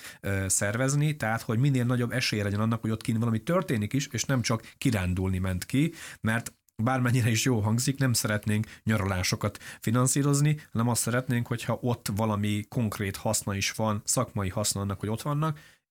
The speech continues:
Emiatt kell az, hogy célzott legyen maga a kiválasztás, és célzott legyen maga az ottani helyszíni fejlesztés is. Tehát ez az egyik, hogy, hogy lesz erre egy, egy rendszerünk, ami rendszeresíti ezeken a nemzetközi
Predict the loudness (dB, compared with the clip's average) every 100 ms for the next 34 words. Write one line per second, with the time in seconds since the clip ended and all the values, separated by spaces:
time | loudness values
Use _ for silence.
0 | 0 2 2 0 -2 -2 -2 0 0 0
1 | -4 -4 0 2 0 -2 -2 -2 0 0
2 | -2 -2 -2 0 0 -2 -4 -4 -4 -2
3 | -2 -2 -4 -2 -2 -2 -2 -2 -2 -4
4 | -6 -4 -4 -2 -2 -2 -4 -6 _ -6
5 | -2 0 0 0 2 2 -2 -14 -20 _
6 | -2 0 2 2 2 0 0 -2 -2 0
7 | 0 0 -2 -2 -2 -4 -4 -2 -2 -2
8 | -2 0 -2 -2 -2 -2 -4 -4 -6 -4
9 | -2 -2 -4 -2 -4 -4 -6 -4 -4 -4
10 | -4 -4 -4 -4 -4 -6